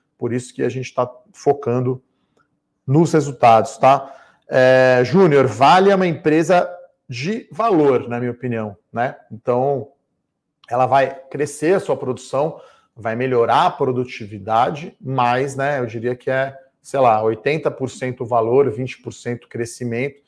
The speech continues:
A empresa tem uma qualidade de minério de ferro superior aí no mundo,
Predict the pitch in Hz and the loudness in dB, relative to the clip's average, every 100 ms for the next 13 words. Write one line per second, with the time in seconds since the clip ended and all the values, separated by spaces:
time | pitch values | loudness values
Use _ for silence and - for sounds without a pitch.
0 | _ _ _ - 113 - 123 120 - 123 | _ _ _ -10 -10 -2 -2 -2 -2 -2
1 | 117 113 120 117 107 127 156 110 107 120 | -2 -2 0 0 2 4 2 0 -8 -6
2 | 120 120 113 101 - 117 117 - 131 123 | -4 -2 -4 -4 -2 -2 -2 -4 -2 0
3 | 120 147 143 120 120 117 123 151 180 175 | 4 4 6 2 -2 -4 -4 -2 -4 -8